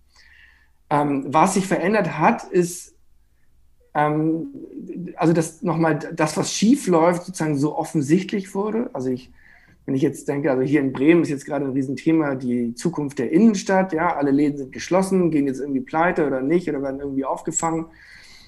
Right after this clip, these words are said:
Ähm, äh, das ist natürlich eine, eine, ein großes Problem, ja, für eine Innenstadt, die natürlich gerne irgendwie das Zentrum, das auch das Identifikationszentrum sein möchte für so eine Stadt.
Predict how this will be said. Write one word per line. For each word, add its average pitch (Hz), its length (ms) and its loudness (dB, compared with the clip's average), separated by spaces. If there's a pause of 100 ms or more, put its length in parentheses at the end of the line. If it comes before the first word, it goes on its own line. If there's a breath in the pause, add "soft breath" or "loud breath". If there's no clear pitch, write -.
(160 loud breath)
Ähm, 147 600 -2
äh, 143 120 -4
das 143 160 -2
ist 151 100 -2
natürlich 156 520 2
eine, 147 120 -4 (380)
eine, 147 140 -4
ein 139 560 -8 (180)
großes 156 320 0
Problem, 160 460 6
ja, 170 200 2
für 160 240 4
eine 143 240 0
Innenstadt, 180 480 2
die 156 300 2 (280 loud breath)
natürlich 165 300 0
gerne 165 240 4
irgendwie 160 180 6
das 156 180 -2
Zentrum, 196 420 2
das 160 180 -2
auch 160 140 -2
das - 120 -12
Identifikationszentrum 160 1600 2
sein 147 320 2
möchte 135 240 -2
für 123 120 -10
so 123 100 -6
eine 120 120 -6
Stadt. 117 280 -16